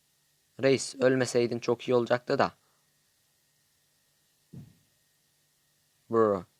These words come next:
Arkadaşlar ben birazcık noob gibi oynamış olabilirim. Bir de arkadaşlar odamda çekiyorum.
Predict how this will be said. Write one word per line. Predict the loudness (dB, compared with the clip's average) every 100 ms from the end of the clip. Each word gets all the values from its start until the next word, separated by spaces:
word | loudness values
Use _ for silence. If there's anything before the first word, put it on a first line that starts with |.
| _ _ _ _ 0
Arkadaşlar | 2 4 4 4 4
ben | 4 4
birazcık | 4 4 -4
noob | -2 -2
gibi | -2 2
oynamış | 2 2 -2 0
olabilirim. | 4 4 2 -2 -4 -6 _ _ _ _ _ -2
Bir | 2 8
de |
arkadaşlar | 6 6 0 -2 -6
odamda | -4 -2 -2 -2 -4
çekiyorum. | -4 -4 -2 -4